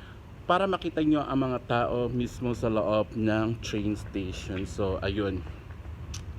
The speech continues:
Ah, madami tayong ganap, guys. Madami, actually, madami akong ganap, guys, na hindi ko na videohan, hindi ko na,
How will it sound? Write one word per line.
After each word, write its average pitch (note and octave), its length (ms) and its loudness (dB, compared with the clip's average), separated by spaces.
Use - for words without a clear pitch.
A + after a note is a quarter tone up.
Ah, G#2+ 800 2
madami C#3 360 6
tayong C3 240 4
ganap, A#2+ 320 2
guys. A#2+ 400 0
Madami, A#2+ 400 2
actually, D#3+ 360 0
madami D3 360 2
akong C3 240 0
ganap, A#2+ 320 4
guys, A#2 320 -2
na - 80 -2
hindi G#2+ 240 -2
ko A#2 80 0
na G#2+ 80 2
videohan, G#2 640 -2
hindi G#2+ 320 -2
ko - 160 -4
na, F#2+ 240 0